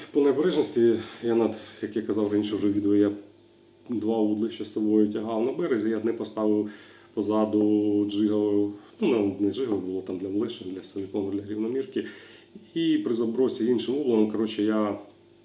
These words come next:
воблером перехліснув, ударив під кільце, е, відбив тюльпана і, коротше, в общем, зламав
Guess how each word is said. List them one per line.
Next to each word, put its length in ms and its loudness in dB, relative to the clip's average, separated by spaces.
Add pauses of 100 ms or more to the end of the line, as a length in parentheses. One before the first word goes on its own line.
(340)
воблером 480 0
перехліснув, 680 -2
ударив 340 0
під 160 -4
кільце, 480 -4 (600)
е, 500 -4 (180)
відбив 460 4
тюльпана 640 -4 (400)
і, 640 -6 (1160)
коротше, 380 -2 (680)
в 40 -2
общем, 240 0
зламав 520 2